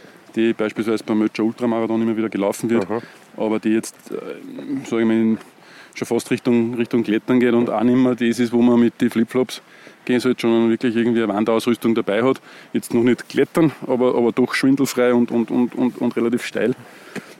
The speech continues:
Speaker 1: Das ist nicht mehr was für jeden. Und deswegen ist, äh, so das eher Bergwandern schon ein bisschen anspruchsvoller, der Ötscher. Mit ein bisschen vernünftiger Ausrüstung.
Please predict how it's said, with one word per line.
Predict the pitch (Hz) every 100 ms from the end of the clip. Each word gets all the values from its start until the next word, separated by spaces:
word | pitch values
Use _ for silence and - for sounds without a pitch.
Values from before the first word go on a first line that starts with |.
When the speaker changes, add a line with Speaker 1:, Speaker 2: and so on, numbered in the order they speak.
| -
Speaker 1:
Das | 95
ist | 117
nicht | 127
mehr | 135 123
was | 120
für | - 120
jeden. | 113 143 190 - - - - - - - - - - -
Und | 131
deswegen | 135 135
ist, | 135 123 -
äh, | - -
so | - 120
das | 117 113 - - 143 135 110 110 110
eher | - 117 135
Bergwandern | 117 110 123 127 123 123 131 131 123
schon | 113
ein | 113
bisschen | 123
anspruchsvoller, | 117 - 135 - 127
der | 110
Ötscher. | 110 - 190 - - - - - - - - - - - - - -
Mit | - 120
ein |
bisschen | - 120 123 117
vernünftiger | 117 - 123 123 127 127
Ausrüstung. | 110 127 160 160 170 147